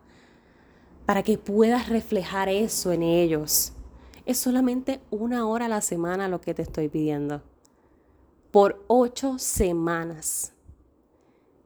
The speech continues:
No solamente te va a funcionar para aprender, sino también para liberar tu espacio, para dedicarte tiempos a ti, hacer algo distinto, aprender algo distinto, a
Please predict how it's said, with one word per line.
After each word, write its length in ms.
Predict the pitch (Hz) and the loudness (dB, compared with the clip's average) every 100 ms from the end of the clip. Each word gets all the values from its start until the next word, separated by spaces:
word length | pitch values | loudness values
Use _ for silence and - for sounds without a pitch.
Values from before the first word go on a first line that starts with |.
| _ | _
No 120 | 220 233 | 2 4
solamente 380 | 302 294 302 | 4 4 2
te 120 | 302 220 | 2 2
va 80 | |
a 40 | 220 | 0
funcionar 520 | 262 254 247 226 233 | 0 0 2 2 0
para 320 | 233 214 202 - | 2 2 0 -2
aprender, 760 | 185 185 165 156 165 233 208 | -2 0 0 0 0 0 -2
sino 240 | - 226 220 | -2 0 0
también 240 | 214 202 | -2 -2
para 260 | 285 294 277 | -2 0 2
liberar 760 | 233 220 208 196 180 175 302 330 - | 0 0 0 0 -2 -4 -6 -8 -4
tu 100 | 226 | 0
espacio, 680 | 185 - 175 165 - 156 156 _ _ _ _ _ _ | 0 0 -2 -2 -4 -6 -8 _ _ _ _ _ _
para 200 | 254 254 | 4 4
dedicarte 600 | 247 233 233 226 302 339 | 4 0 -2 -4 -2 -2
tiempos 720 | 311 226 254 392 302 233 - | -2 -2 0 2 2 2 -2
a 220 | 208 185 170 | -6 -6 -6
ti, 460 | - 214 180 - _ _ _ _ - - | -2 0 0 -4 _ _ _ _ -12 -4
hacer 280 | 220 277 269 | 2 4 4
algo 240 | 269 277 | 4 4
distinto, 600 | 226 - - 294 349 254 | 2 -2 0 2 2 2
aprender 360 | 190 185 180 190 | 0 0 0 2
algo 220 | 196 202 | 2 2
distinto, 920 | 190 - - 262 339 339 180 151 - - - _ _ - | 0 -2 4 8 8 4 0 -2 -4 -18 -20 _ _ -4
a 240 | 247 233 | -2 -2